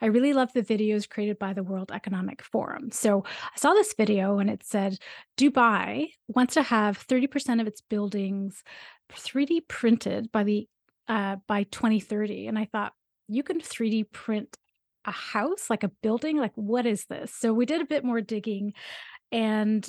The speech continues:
uh, we were able to connect with Ian Arthur, who works with Nidus three D in Kingston. And when we had our conversation for our inaugural episode, what struck me as really interesting,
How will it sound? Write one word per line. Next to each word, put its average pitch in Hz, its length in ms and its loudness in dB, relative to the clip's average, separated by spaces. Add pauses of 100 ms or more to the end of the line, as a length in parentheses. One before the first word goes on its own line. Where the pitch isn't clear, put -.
uh, 214 280 -2
we 220 100 -2
were 233 120 0
able 247 220 0
to - 100 -6
connect 214 520 -4
with 202 380 -4 (240)
Ian 240 240 -2
Arthur, 240 640 -6 (320)
who 208 340 0
works - 380 -4
with 196 260 -2
Nidus 208 360 0
three 214 240 0
D 208 120 4
in 185 180 -2
Kingston. - 600 0 (520)
And 233 420 4 (460)
when 262 360 0
we 349 120 -4
had 277 160 -2
our 220 100 0
conversation 208 640 -4
for 202 260 -6
our 202 220 -6 (320)
inaugural 214 560 2 (160)
episode, 226 560 -2 (540)
what 262 240 2
struck - 360 0
me 254 220 10
as 220 140 2
really 254 420 2
interesting, 254 880 -4